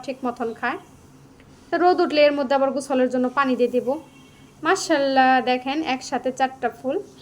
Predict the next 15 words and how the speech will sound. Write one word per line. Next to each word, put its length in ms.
ঠিক 260
আমার 200
পরিবারের 560
মতন। 340
একসাথে 460
চারটা 400
ফুল, 240
যেমন 320
আমার 200
পরিবারে। 520
একদম 400
টকটকা 500
লাল, 300
দেখেন 420
লাল 240